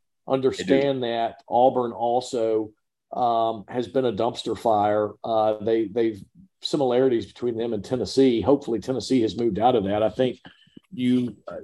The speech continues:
Speaker 1: with Tennessee winning the Cup this year as the top athletic program, overall athletic program in the S E C, I think you could argue that, that maybe, uh, Danny White has kinda righted the ship, so to speak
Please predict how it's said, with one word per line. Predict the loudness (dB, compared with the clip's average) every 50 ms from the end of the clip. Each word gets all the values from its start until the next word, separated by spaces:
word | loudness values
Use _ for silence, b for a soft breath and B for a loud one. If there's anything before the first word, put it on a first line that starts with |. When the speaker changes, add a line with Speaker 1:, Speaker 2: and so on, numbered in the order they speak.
| -14 -16 -16
Speaker 1:
with | -12 -4 -2 -2 -2 0
Tennessee | 0 0 0 0 0 0 2 2
winning | 2 2 0 0 0 -2 -4
the | -8
Cup | -8 0 4 4 4 4 2 -4
this | -6 -6 -4 -4 -2
year | 0 0 2 2 2
as | 0 0 -2
the | -8 -4
top | 2 4 4 4 4 2 -2
athletic | -2 -2 -2 -2 -2 -2 -2 -2 -4 -6
program, | -4 0 0 0 0 -2 -4 -4 -4 -2 0
overall | 0 0 0 2 2 2 2 0
athletic | -2 -2 -2 -2 -2 -2 -4 -2
program | -2 -2 -2 -2 -2 -4 -6 -6
in | -6 -4
the | -4
S | -4 -4 -2 -4
E | -6
C, | -4 -2 2 2 2 2 2 -2 -6 -12
I | _ _ _ _ _ _ _ _ _ 0
think | 2 2 2 0
you | -2
could | -2 -2 -2 0
argue | 2 2 4 4 2 0 -4 -4 -2 -2 -2
that, | -4 -6 -6 _
that | -4 -4 -4 -4 -4 _ _ _ _ _ _ _ _ -10
maybe, | -4 0 0 0 2 0 -2 -4 -6 _ _ _ _ _ _ _ _ -10 -4
uh, | -2 0 2 2 2 2 0 -2 -8 _ _ _ -20 _ _ _ _ _ -4 0
Danny | 2 2 2 2 2 2
White | 2 4 4 4 4 2 0 -2 -6
has | -6 -6 -4
kinda | -4 -4 -2 -2 -2
righted | -2 0 0 0 2 0 0 -2
the | -2
ship, | -4 0 2 2 2 2 -2
so | -6 -2 0 0 0 0
to | -2
speak | -4 -8 -4 -2 -2 -2 -2 -4 -12 -20